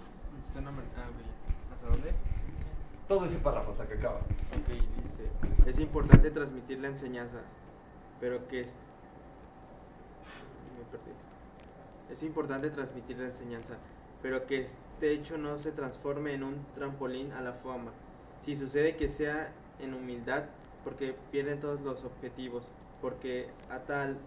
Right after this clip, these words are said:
Speaker 1: plano físico y a los extremos, externos, hace perder la visión del trabajo interno, causa sufrimiento y forma grilletes que impiden ascender.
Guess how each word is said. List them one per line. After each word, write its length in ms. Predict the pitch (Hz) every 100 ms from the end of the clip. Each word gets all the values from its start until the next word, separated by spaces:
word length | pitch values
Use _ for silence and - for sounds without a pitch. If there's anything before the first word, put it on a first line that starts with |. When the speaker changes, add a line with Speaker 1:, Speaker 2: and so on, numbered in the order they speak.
| -
Speaker 1:
plano 260 | 135 135 135
físico 560 | 151 147 160 - 170
y 80 | 160
a 40 | 127
los 180 | 117
extremos, 560 | 120 - 127 123 120 117 - -
externos, 460 | 120 - 127 117 110 - - - -
hace 260 | 123 156 151
perder 440 | 143 120 127 131
la 120 | 143
visión 360 | 135 120 139 135
del 140 | 135
trabajo 360 | 127 123 123 139
interno, 440 | 131 - 120 120 110 - - - -
causa 300 | 139 143 147
sufrimiento 600 | 147 131 127 135 139 151
y 80 |
forma 500 | 139 139 135 135 143 143 - - - - - - - - - - - - -
grilletes 640 | 120 120 139 139 156 151
que 140 | -
impiden 500 | 131 123 131 135 143
ascender. 440 | 135 - 123 123